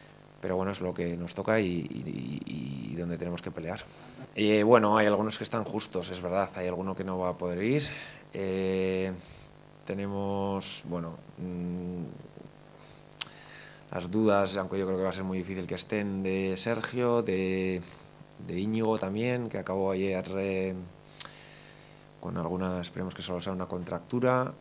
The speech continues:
eh, y bueno, alguno más que está, está evidentemente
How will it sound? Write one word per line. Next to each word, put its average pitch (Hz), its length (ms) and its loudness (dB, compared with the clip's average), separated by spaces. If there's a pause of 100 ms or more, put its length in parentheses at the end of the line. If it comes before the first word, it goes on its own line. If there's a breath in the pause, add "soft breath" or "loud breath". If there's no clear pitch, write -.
(200)
eh, 92 480 0
y 90 320 -2
bueno, 87 180 0
alguno 92 280 -4
más 95 200 -2
que - 160 -6
está, 92 640 -2 (1400 loud breath)
está - 160 -10 (240)
evidentemente 90 920 -2